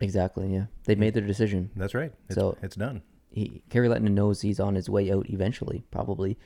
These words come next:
Speaker 1: Or if he stays, the next year he's gonna have to accept less money.
Speaker 2: Mm-hmm.
Speaker 1: So it's gonna be interesting.
Speaker 2: Yeah.
Speaker 1: I'm curious to watch the progression of Dallas this year, but I honestly think they're gonna jump up the standings. I,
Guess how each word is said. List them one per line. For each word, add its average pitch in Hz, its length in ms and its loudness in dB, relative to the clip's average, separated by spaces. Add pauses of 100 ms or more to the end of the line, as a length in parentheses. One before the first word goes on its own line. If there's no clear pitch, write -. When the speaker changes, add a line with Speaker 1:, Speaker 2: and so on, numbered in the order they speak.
(120)
Speaker 1:
Or 120 100 6
if 113 100 2
he 110 80 0
stays, 107 440 2 (480)
the 107 80 4
next 101 240 2
year 101 100 0
he's 95 140 -2
gonna 98 160 2
have 90 80 0
to 95 100 0
accept 95 320 -2
less 95 220 0
money. 98 300 -2 (220)
Speaker 2:
Mm-hmm. 110 180 2 (220)
Speaker 1:
So 90 460 2 (1160)
it's 143 120 -2
gonna 196 160 2
be 175 80 4
interesting. 127 560 -2 (220)
Speaker 2:
Yeah. 82 200 -6
Speaker 1:
I'm 110 220 4
curious 147 440 0
to 120 140 0
watch 104 280 2
the 113 80 -6
progression - 440 -2
of 98 60 -2
Dallas 95 300 0
this - 180 -6
year, 92 160 0
but 92 160 -2 (100)
I 110 140 -2
honestly 104 380 -2
think 95 200 -4
they're - 120 -8
gonna 90 180 -4
jump 98 320 -4
up - 120 -8
the 156 60 -14
standings. 92 600 -4
I, 92 220 -2